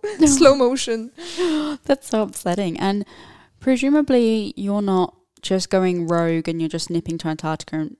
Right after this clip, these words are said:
Speaker 1: or nipping to the islands and finding the seals to grab the whiskers. You must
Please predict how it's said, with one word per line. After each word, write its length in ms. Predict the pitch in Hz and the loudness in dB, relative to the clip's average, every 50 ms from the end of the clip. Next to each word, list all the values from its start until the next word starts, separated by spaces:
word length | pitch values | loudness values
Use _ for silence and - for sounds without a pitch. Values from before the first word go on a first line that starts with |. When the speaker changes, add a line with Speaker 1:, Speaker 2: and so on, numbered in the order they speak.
| _ _ _ | _ _ _
Speaker 1:
or 220 | - 156 147 - - _ _ _ _ _ _ 185 | -8 -8 -8 -8 -8 _ _ _ _ _ _ -8
nipping 320 | 190 190 185 - 175 175 | -8 -6 -4 -4 -4 -4
to 100 | 175 180 | -4 -6
the 100 | 160 170 | -4 -4
islands 360 | 160 156 160 160 165 160 - | -4 -2 -2 -2 -4 -4 -6
and 120 | 165 165 160 | -8 -8 -6
finding 520 | - 160 165 165 165 165 160 160 165 165 | -4 -4 -2 -2 -2 -2 -2 -4 -4 -6
the 100 | 165 165 | -6 -8
seals 320 | - - - 160 160 165 - | -6 -4 -4 -4 -4 -4 -6
to 80 | - | -8
grab 180 | - 175 165 160 | -8 -6 -6 -6
the 60 | 156 165 | -6 -4
whiskers. 600 | 170 180 196 - - - - - - - - - | -4 -4 -4 -4 -6 -8 -10 -10 -10 -10 -8 -6
You 80 | 202 208 | -4 -2
must 220 | 220 240 240 - | -2 -4 -4 -6